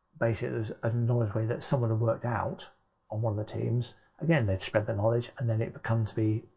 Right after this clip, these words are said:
what we taught at the schools about how a way to rig up using broom handles, gaffer tape, and extended cables, and that you could then s-, basically gaffer tape onto the front end of the wheelbarrow so you could shoot the device.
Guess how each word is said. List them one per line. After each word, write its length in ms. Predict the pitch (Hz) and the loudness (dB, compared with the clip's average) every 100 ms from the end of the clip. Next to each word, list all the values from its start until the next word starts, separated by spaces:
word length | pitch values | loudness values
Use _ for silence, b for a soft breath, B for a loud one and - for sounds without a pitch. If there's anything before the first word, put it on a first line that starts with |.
| _ - | _ 0
what 180 | 117 - | 2 2
we 80 | |
taught 240 | - 117 - | 0 -2 -2
at 80 | 151 | -6
the 60 | |
schools 520 | - 156 117 143 156 B B B B B B - | -2 0 0 -2 -4 B B B B B B -6
about 260 | 117 120 139 | 0 2 2
how 320 | - 123 117 | 2 4 4
a 80 | - | 2
way 180 | 117 113 | 0 0
to 100 | 113 | 0
rig 240 | 117 113 | 2 2
up 180 | 113 - | 0 0
using 440 | 123 113 113 110 | -2 0 0 -2
broom 220 | 104 127 117 | 2 2 4
handles, 600 | 98 110 110 120 107 - | 2 0 -2 -2 -4 -2
gaffer 300 | 120 101 - | 0 0 -4
tape, 380 | 110 107 117 - - | 0 0 0 -6 -6
and 160 | 123 117 | -2 -2
extended 440 | 113 - 117 107 104 | -2 0 0 0 0
cables, 640 | 123 123 101 131 139 - B B B B B _ _ | 0 0 0 -2 -4 -10 B B B B B _ _
and 260 | 113 113 113 | 0 2 2
that 80 | - | 0
you 80 | 120 | 0
could 160 | 120 | 4
then 320 | 117 117 107 - | 6 6 2 -4
s-, 160 | - - - | -8 -6 -2
basically 340 | 113 - 131 - - | -2 -2 -6 -10 2
gaffer 260 | 117 - - | 2 2 -2
tape 240 | 117 - | -4 -2
onto 160 | 117 - | -4 -4
the 60 | |
front 240 | - 117 110 | -2 0 0
end 140 | 107 | 0
of 60 | 98 | 2
the 60 | |
wheelbarrow 540 | 113 120 120 110 113 123 | 2 2 -2 -4 -4 -6
so 160 | - | -4
you 60 | 117 | -6
could 100 | - | -4
shoot 200 | - 123 | -6 -4
the 60 | 117 | -4
device. 400 | 120 - - | -4 -4 -6